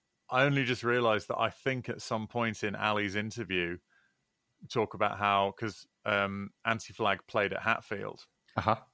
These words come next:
Speaker 1: And Ali was going, "Yeah, I love Anti-Flag." And, um, and I, I, and, and I'm hoping that we've made it clear that this was, that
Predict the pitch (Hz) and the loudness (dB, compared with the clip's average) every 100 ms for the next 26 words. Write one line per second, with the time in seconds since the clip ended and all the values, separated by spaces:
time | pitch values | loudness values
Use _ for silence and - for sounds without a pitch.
0 | _ _ _ _ _ - - 127 107 110 | _ _ _ _ _ -20 -12 -4 2 2
1 | 110 101 101 87 87 87 92 90 90 92 | 2 0 0 0 0 0 2 0 -2 -6
2 | - 90 87 - - - - - _ - | -8 -8 -8 -14 -20 -20 -20 -20 _ 0
3 | 117 110 107 107 107 104 104 107 107 107 | 4 4 4 2 2 0 -2 0 0 -2
4 | - 123 120 120 120 - 123 120 110 139 | 0 2 4 0 -2 2 4 4 6 4
5 | 135 123 110 113 107 117 113 - - 123 | 4 0 2 2 4 4 4 0 2 4
6 | 113 98 95 104 - 110 113 - 104 - | 6 4 4 0 0 -2 -2 -2 -6 0
7 | 107 | 0